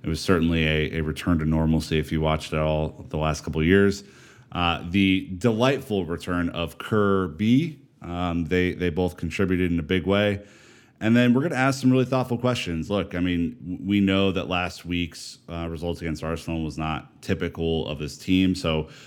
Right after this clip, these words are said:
we wanna understand a little bit more about the tactical, uh, changes that Emma Hayes made ahead of this match and how she might, um, move forward with this team, because it's,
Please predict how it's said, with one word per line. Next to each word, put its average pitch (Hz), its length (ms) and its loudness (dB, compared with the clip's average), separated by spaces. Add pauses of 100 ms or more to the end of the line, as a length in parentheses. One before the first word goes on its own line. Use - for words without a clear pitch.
(200)
we 92 100 2
wanna 90 400 4
understand 92 520 0
a 95 40 0
little 135 260 4
bit 120 220 2
more 104 180 0
about 95 240 -2
the 95 60 -10
tactical, 90 920 -4 (420)
uh, 80 180 -8
changes 90 540 0
that 85 120 -2
Emma 82 160 0
Hayes 82 260 -2
made 82 220 0
ahead 80 220 0
of 73 100 -4
this 90 220 -2
match 87 400 0
and 78 120 -4
how 82 200 -2
she 80 200 -6
might, 80 460 -2 (320)
um, 76 420 -4
move 85 400 2
forward 78 540 0
with 76 160 -6
this - 180 -6
team, 139 280 8
because 87 260 -6
it's, - 320 -18